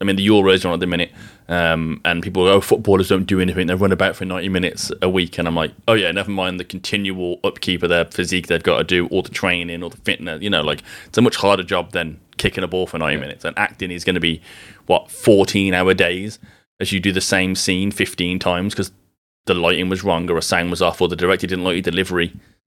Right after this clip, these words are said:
Speaker 2: Or you, you say you work at Wembley Stadium, they're like, "You must be seeing so many football matches." Like, "No, no, I'm the cleaner. Like, I don't see any. So I'm inside." Like, just because of where you work doesn't mean you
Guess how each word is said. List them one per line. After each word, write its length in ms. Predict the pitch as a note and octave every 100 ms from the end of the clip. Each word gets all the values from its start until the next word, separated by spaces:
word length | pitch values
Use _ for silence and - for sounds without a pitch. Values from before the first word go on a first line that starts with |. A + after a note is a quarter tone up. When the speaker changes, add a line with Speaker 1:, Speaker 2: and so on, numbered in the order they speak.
| _
Speaker 2:
Or 120 | C3+
you, 140 | C#3 D3+
you 160 | C#3 C#3+
say 160 | - C#3
you 160 | C3
work 180 | B2 -
at 60 | A#2+
Wembley 300 | B2 A#2 A2+
Stadium, 340 | B2+ B2 A2
they're 80 | A2
like, 160 | A#2+
"You 160 | D#3 F3
must 160 | D3 A#2
be 80 |
seeing 600 | B2+ - - C#3+ B2 A2+
so 200 | A#2 F#3+
many 160 | F3 A#2+
football 260 | D3+ C#3 A2
matches." 600 | F2 - F2+ - - - _ _ _ -
Like, 100 | F3
"No, 120 | F3
no, 280 | E3 D3+ C#3+
I'm 200 | C#3 C#3
the 80 | B2+
cleaner. 360 | C#3+ B2+ G#2+
Like, 320 | G#2 G#2 - - _ _ _ _
I 60 | -
don't 160 | A2+ -
see 180 | G#2+
any. 260 | G2 F#2+ G2+ _ _
So 80 | G2+
I'm 60 | G2+
inside." 280 | G2 G#2
Like, 220 | A2 G#2+ -
just 180 | C#3
because 180 | - C3+
of 80 | A#2+
where 100 | A2
you 160 | G2 G2
work 240 | G2 E2+
doesn't 220 | F#2+ G2+
mean 160 | F#2+ F#2
you 220 | F#2 F2+